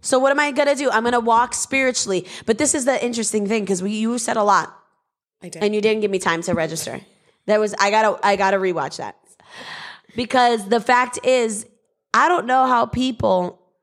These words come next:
Speaker 1: can say that they heard from God. There's no way, <laughs> there's no way you heard from God. I, <laughs> there, there I said it. There's no way you heard from God if you're not doing what he told you to do.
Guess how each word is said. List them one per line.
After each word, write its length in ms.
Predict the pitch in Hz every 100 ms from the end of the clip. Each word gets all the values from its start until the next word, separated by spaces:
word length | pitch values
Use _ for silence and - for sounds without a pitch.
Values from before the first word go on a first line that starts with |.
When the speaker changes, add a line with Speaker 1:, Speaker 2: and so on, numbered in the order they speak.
| _ _ _ _ _ _
Speaker 1:
can 220 | - 226
say 260 | 214 247 240
that 200 | 214 202
they 100 | 208
heard 300 | 208 214 202
from 220 | - 175
God. 380 | 175 147 - - - _ _ _ _ _ _ _ _ _ _ - - - - _ _ _ _
There's 360 | 196 214 226 220
no 160 | 233 226
way, 360 | 226 202 190
<laughs> 260 | - 208 -
there's 260 | 220 220 202
no 160 | 202
way 160 | 190 185
you 120 | 170
heard 180 | 165 147
from 160 | - -
God. 160 | 67 - _ _ -
I, 140 | 208
<laughs> 160 | 214 -
there, 240 | 262 226 208
there 180 | 202 196
I 120 | 190
said 200 | 185 156
it. 120 | 147 - _ _ - - _
There's 220 | 226 254
no 140 | 277 277
way 220 | 285 285
you 240 | 330 -
heard 400 | - 294 277 233 -
from 240 | - 294 185
God 360 | 196 175 160 - - _
if 160 | 196 185
you're 140 | 196
not 240 | 196 175 180
doing 360 | 180 170 160
what 140 | 170 165
he 80 |
told 240 | 165 151 143
you 80 | 135
to 100 | 123
do. 220 | 120